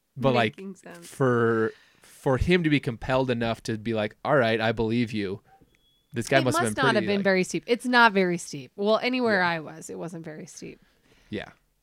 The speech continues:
Speaker 2: But you can have an avalanche anywhere. That's like saying not all people fart.
Speaker 1: But that's
Speaker 2: They
Speaker 1: just straight
Speaker 2: do.
Speaker 1: up a lie.
Speaker 2: <laughs> Well, I mean, if there's snow and it's on a hill.
Speaker 1: Pancake.
Speaker 2: Huh.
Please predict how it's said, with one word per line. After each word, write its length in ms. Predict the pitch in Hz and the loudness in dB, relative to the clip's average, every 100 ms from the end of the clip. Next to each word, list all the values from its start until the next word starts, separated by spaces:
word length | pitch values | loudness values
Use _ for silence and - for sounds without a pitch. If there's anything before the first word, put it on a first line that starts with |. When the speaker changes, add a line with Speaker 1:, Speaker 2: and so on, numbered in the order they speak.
| _ _ | _ _
Speaker 2:
But 120 | 233 | -12
you 120 | 233 214 | -10 -10
can 80 | |
have 120 | 170 139 | -10 -12
an 80 | - - | -18 -20
avalanche 380 | - 214 - | -20 -20 -16
anywhere. 180 | - - | -12 0
That's 160 | 226 254 | 0 2
like 160 | 302 | -2
saying 600 | - 226 202 180 170 170 165 _ _ _ | 0 0 2 2 0 -6 -10 _ _ _
not 220 | 208 190 | 0 4
all 100 | 190 | 4
people 300 | 185 185 165 | 2 -2 -6
fart. 320 | - 143 135 - - - _ _ _ - - _ - | -8 -8 -10 -16 -20 -20 _ _ _ -20 -20 _ -20
Speaker 1:
But 120 | 120 | -14
that's 200 | 120 113 | -12 -4
Speaker 2:
They 60 | 214 | -2
Speaker 1:
just 80 | 208 269 | 0 0
straight 140 | 269 | 0
Speaker 2:
do. 80 | 135 | -4
Speaker 1:
up 60 | - | -8
a 20 | |
lie. 300 | 98 113 - | -12 -14 -8
Speaker 2:
<laughs> 100 | 269 - - - - - - - | -6 -6 -8 -16 -18 2 4 4
Well, 100 | 381 - | 2 -6
I 180 | - 214 | -6 -4
mean, 220 | 233 220 | -2 -2
if 160 | 220 - | -6 0
there's 220 | 240 240 | 2 2
snow 680 | - 277 339 370 240 214 214 - - - - | -2 -6 -4 0 0 -2 -6 -14 -20 -20 -14
and 100 | 175 | -12
it's 160 | 170 | -8
on 160 | 202 220 | -6 -4
a 60 | 240 | -4
hill. 500 | 277 269 214 190 185 - | -4 -2 -2 -4 -8 -16
Speaker 1:
Pancake. 1080 | 120 220 214 110 110 - - 110 98 101 - _ _ _ _ _ _ _ _ _ _ _ _ 180 | -20 -20 -20 -20 -20 -20 -20 -20 -20 -20 -20 _ _ _ _ _ _ _ _ _ _ _ _ -16
Speaker 2:
Huh. 180 | 196 202 | -12 -12